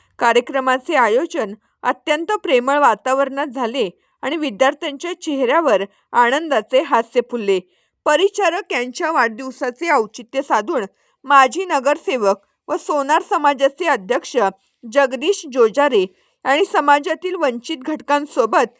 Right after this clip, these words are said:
हा आनंद साजरा करण्याचा निर्णय घेतला. समाजासाठी काहीतरी देण्याची संधी म्हणून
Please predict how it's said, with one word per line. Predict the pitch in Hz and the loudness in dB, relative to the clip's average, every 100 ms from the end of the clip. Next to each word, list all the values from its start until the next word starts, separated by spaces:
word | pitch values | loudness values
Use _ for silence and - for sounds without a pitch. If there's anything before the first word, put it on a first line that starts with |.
| _ _ - | _ _ 4
हा | 339 | 6
आनंद | 320 285 294 403 | 6 4 -2 -4
साजरा | 415 277 208 247 | 2 2 2 0
करण्याचा | 339 349 247 247 254 359 | 0 -2 -2 -4 -2 -2
निर्णय | 370 330 226 247 262 | -2 -2 -2 -2 -2
घेतला. | 247 185 190 185 - _ _ _ | -2 -4 2 2 0 _ _ _
समाजासाठी | 247 247 247 269 277 294 320 | -2 0 0 0 0 -4 -4
काहीतरी | 330 269 269 262 277 285 | 0 2 0 -2 -4 -4
देण्याची | 311 240 233 240 285 | -4 -2 -2 -2 -4
संधी | 330 269 233 302 | -6 -6 -4 -2
म्हणून | 339 285 208 | 0 0 -2